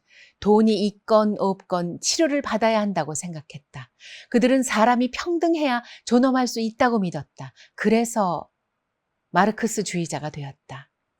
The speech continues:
이들은 공산주의라는 이데올로기의 흥망성쇠를 자신의 생애로 겪어냈고 과학이라 믿었던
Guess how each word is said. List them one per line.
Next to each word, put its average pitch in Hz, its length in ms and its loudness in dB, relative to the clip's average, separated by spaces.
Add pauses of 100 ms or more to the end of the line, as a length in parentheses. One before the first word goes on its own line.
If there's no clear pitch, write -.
(880)
이들은 190 480 2 (220)
공산주의라는 220 960 2
이데올로기의 190 720 4
흥망성쇠를 233 1040 -4 (280)
자신의 214 440 0
생애로 233 500 -2
겪어냈고 147 840 -8 (500)
과학이라 247 500 2
믿었던 220 460 0